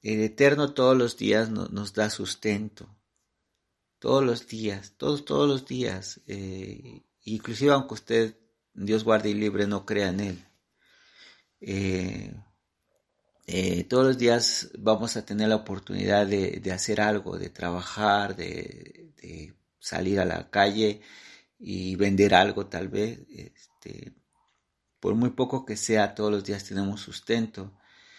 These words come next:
Eh, hay quienes que aún con mayor, este, esfuerzo tienen sustento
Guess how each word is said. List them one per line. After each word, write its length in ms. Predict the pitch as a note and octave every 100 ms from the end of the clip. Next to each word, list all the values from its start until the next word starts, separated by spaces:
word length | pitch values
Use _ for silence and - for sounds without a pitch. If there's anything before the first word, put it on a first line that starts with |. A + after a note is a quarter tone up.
| - _ _ _
Eh, 460 | F#2+ G2 G2 G2 C#2+
hay 140 | F#2+
quienes 380 | - A#2 B2+ -
que 180 | - F2
aún 600 | F2 G2 A#2+ A#2 - -
con 240 | - F#2+ F#2+
mayor, 520 | G2+ G#2 G#2 G2 G2
este, 840 | G#2 F2 - - D#2+ D#2 D#2 F#2+
esfuerzo 720 | F2 - A#2+ A#2+ A2 A2+ A2+ B2 _ _ - - _ _ _
tienen 300 | G#2 G#2+ A2+
sustento 640 | - G#2+ - C3 C3+ C3